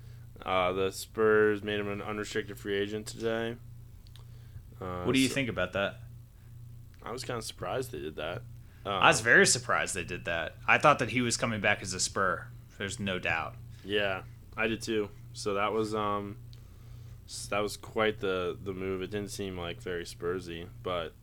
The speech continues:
Speaker 1: um, so he's unrestricted. It doesn't seem like he's gonna be back on the Spurs.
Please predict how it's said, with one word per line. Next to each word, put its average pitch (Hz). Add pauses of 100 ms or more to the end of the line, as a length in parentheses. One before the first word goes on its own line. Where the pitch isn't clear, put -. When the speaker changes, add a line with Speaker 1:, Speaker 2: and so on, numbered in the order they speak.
Speaker 1:
um, 82 (1200)
so -
he's 113
unrestricted. 107
It 98
doesn't 104
seem 104
like 98
he's 98
gonna 101
be 98
back 98
on 101
the 98
Spurs. 92